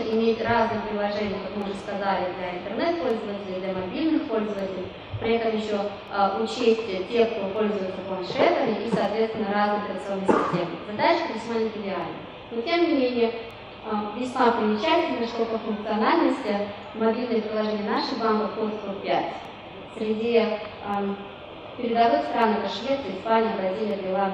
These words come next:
Южная Африка. Но это, опять же, мы берём результаты оценок, это результаты Ю Пи Эс, они проводили, соответственно, исследования в этой области. И, наконец, что же думают эксперты, которые занимаются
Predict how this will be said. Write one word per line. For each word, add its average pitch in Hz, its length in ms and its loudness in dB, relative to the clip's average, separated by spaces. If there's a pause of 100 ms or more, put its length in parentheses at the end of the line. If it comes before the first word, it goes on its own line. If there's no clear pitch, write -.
Южная 180 460 -6
Африка. - 120 -10 (540)
Но 240 140 -2
это, 277 140 4
опять 302 260 2
же, 247 80 0 (100)
мы 233 220 2 (320)
берём 233 240 2
результаты 214 720 2 (260)
оценок, 277 540 2
это 202 240 -4
результаты 220 400 -2 (100)
Ю 202 60 -6 (100)
Пи 190 220 -4
Эс, 165 60 -4 (120)
они 196 200 -6
проводили, 196 440 -4
соответственно, 180 640 -6
исследования 185 460 -4
в 175 120 -6
этой 175 140 -6
области. - 360 -8 (1900)
И, 254 60 0
наконец, 277 520 4
что 302 160 2
же - 140 0
думают 233 400 2 (840)
эксперты, 220 600 -2 (1120)
которые 226 460 2
занимаются 208 880 0